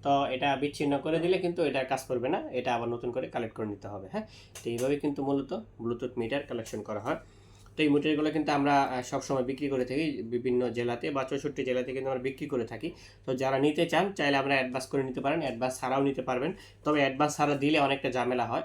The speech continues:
অনেকে হয় কি মাল রিটার্ন করে দেয়, তো সেক্ষেত্রে আমরা তাদেরকে ধরতে পারি না, ফোনও পাই না যে ভাই, আহ, বিভিন্ন সমস্যা দেখায়, অজুহাতের কোনো শেষ থাকে না। তো আপনারা চেষ্টা করবেন অ্যাডভান্স দিয়ে মাল নেওয়ার জন্য, অ্যাডভান্স দিয়ে নিতে পারলে আমাদের জন্য সর্বোচ্চ ভালো হয়।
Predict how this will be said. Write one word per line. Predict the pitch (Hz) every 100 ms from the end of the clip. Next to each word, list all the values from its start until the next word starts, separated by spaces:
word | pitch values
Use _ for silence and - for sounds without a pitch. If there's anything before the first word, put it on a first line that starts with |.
| -
অনেকে | 170 143
হয় | 135 131
কি | 139
মাল | 127 131 127
রিটার্ন | 139 139 131
করে | 117 107
দেয়, | 101 - - -
তো | 147
সেক্ষেত্রে | - 165 165 165
আমরা | 160
তাদেরকে | 156 151 143 135
ধরতে | 135 139
পারি | 135
না, | 151
ফোনও | 180 151 160
পাই | 160 139
না | 123 98 110
যে | 131
ভাই, | 139 127 - - - -
আহ, | 135 135
বিভিন্ন | 139 165 165
সমস্যা | 160 151 143 135
দেখায়, | 120 165
অজুহাতের | 165 160 151 143
কোনো | 139 123
শেষ | 123 110
থাকে | 117 101
না। | 101 - - -
তো | 139
আপনারা | 139 156
চেষ্টা | 160 160 165
করবেন | 160 165 170
অ্যাডভান্স | 131 139 135 160 151
দিয়ে | 139 165
মাল | 151 143
নেওয়ার | 139 123
জন্য, | 113 117 127
অ্যাডভান্স | 117 123 143 139
দিয়ে | 156
নিতে | 151 156
পারলে | 165 175
আমাদের | 143 139 143 151
জন্য | 151 156
সর্বোচ্চ | 151 165 165
ভালো | 160 120 120
হয়। | 160